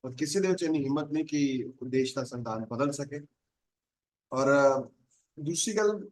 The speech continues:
ਤੁਹਾਡੇ ਨਾਲ ਵਿਚਾਰ ਨਾਲ ਸਹਿਮਤ ਹਾਂ ਕਿ ਹੁਣ ਸਾਡਾ ਜਿਹੜਾ ਦੇਸ਼ ਦਾ ਭਾਈਚਾਰਾ ਹੈ, ਸਾਡਾ ਦਲਿਤ ਭਾਈਚਾਰਾ, ਹਰੀਜਨ ਭਾਈਚਾਰਾ ਹੈ, ਉਹ ਹੁਣ ਪੜ੍ਹ ਲਿਖ ਚੁੱਕਾ ਹੈ। ਜਿਨ੍ਹਾਂ ਨੇ ਸਾਨੂੰ ਸਿਰਫ ਝੁੱਗੀਆਂ ਝੋਪੜਿਆਂ ਤੱਕ ਸੀਮਿਤ ਰੱਖਿਆ ਸੀ, ਉਹਨਾਂ ਨੂੰ ਅੱਜ ਆਪਦੇ ਮਹਿਲ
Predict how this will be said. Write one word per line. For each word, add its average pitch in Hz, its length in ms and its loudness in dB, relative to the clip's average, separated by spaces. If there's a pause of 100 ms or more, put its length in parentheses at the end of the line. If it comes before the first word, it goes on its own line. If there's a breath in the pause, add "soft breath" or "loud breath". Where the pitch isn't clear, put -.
ਤੁਹਾਡੇ 143 280 0
ਨਾਲ 151 180 2
ਵਿਚਾਰ 135 240 -4
ਨਾਲ 135 100 -2
ਸਹਿਮਤ 147 400 -4
ਹਾਂ 151 80 -4
ਕਿ 143 120 -10
ਹੁਣ 139 120 -2
ਸਾਡਾ 139 220 -2
ਜਿਹੜਾ 139 160 0
ਦੇਸ਼ 123 300 -4
ਦਾ 131 120 -4
ਭਾਈਚਾਰਾ 127 640 -2
ਹੈ, 170 160 -6
ਸਾਡਾ 131 200 -6
ਦਲਿਤ 127 340 -4
ਭਾਈਚਾਰਾ, 123 480 -4
ਹਰੀਜਨ 143 280 0
ਭਾਈਚਾਰਾ 123 420 -2
ਹੈ, - 140 -10 (560)
ਉਹ 208 60 -2
ਹੁਣ 254 280 4 (500)
ਪੜ੍ਹ 220 260 4
ਲਿਖ 214 200 -4
ਚੁੱਕਾ 156 320 -2
ਹੈ। 127 120 2
ਜਿਨ੍ਹਾਂ 180 220 2
ਨੇ 196 60 0
ਸਾਨੂੰ 175 200 0
ਸਿਰਫ 190 260 0 (800)
ਝੁੱਗੀਆਂ 160 380 4
ਝੋਪੜਿਆਂ 143 460 2
ਤੱਕ 147 200 0
ਸੀਮਿਤ 156 360 0
ਰੱਖਿਆ 135 360 0
ਸੀ, 170 360 -2 (720)
ਉਹਨਾਂ 156 200 2
ਨੂੰ 156 180 6
ਅੱਜ 139 140 2
ਆਪਦੇ 135 200 0
ਮਹਿਲ 127 440 0